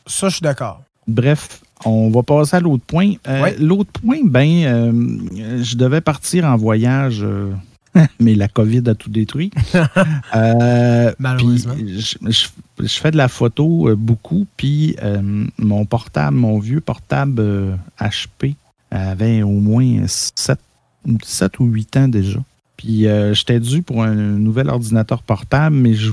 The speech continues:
Speaker 2: voulais pas avoir, j'avais pas un gros budget pour en acheter un. Euh, je voulais pas un écran touch. Euh, je voulais quelque chose sur lequel j'étais capable de brancher un disque dur externe pour prendre mes backups de photos. Euh, je voulais, euh, avoir énormément d'autonomie de batterie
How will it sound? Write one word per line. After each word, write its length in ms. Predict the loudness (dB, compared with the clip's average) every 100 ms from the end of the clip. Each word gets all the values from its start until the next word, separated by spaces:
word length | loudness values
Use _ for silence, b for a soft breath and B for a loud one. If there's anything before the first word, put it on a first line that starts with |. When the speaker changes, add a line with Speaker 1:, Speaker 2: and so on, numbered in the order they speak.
| -4
Speaker 2:
voulais 220 | 0 2
pas 260 | 2 0 0
avoir, 800 | 0 -4 -2 0 0 0 0 -4 B B _ _
j'avais 460 | -6 -2 0 2 0
pas 180 | 0 2
un 60 |
gros 260 | 2 2 2
budget 420 | 0 -2 0 -2
pour 180 | -2 -2
en 120 | 0
acheter 400 | 0 -4 -4 -2
un. 180 | 0 -2 -4 -6 -10 -8
Euh, 140 | -6
je 160 | -4 0
voulais 180 | 0 2
pas 180 | 2
un 100 | 2
écran 360 | 0 -2 -2 -2
touch. 460 | 0 -2 -2 -10 -18 B B -20 _ -4
Euh, 80 |
je 80 | -4
voulais 160 | -2 -2
quelque 200 | -2 0
chose 260 | 2 2
sur 100 | 2
lequel 380 | 0 0 0 -2
j'étais 180 | -2 -2
capable 340 | -2 -2 -2
de 80 | 0
brancher 420 | 2 2 0 0
un 60 | -2
disque 280 | -2 -4 -4
dur 180 | -2 -2
externe 460 | -4 -2 0 0
pour 120 | -2
prendre 260 | -4 0 2
mes 100 | 2
backups 380 | 2 -2 -2 -2
de 120 | -2
photos. 440 | 0 -4 -2 -6 -6 B B _ -10 -4
Euh, 80 |
je 160 | -2 -2
voulais, 460 | 2 4 4 4 4
euh, 260 | 2 0 -2
avoir 460 | -2 0 2 2 4
énormément 420 | 4 4 4 4
d'autonomie 640 | 2 2 4 4 4 2
de 60 | 0
batterie 600 | -2 -2 -4 -10 -8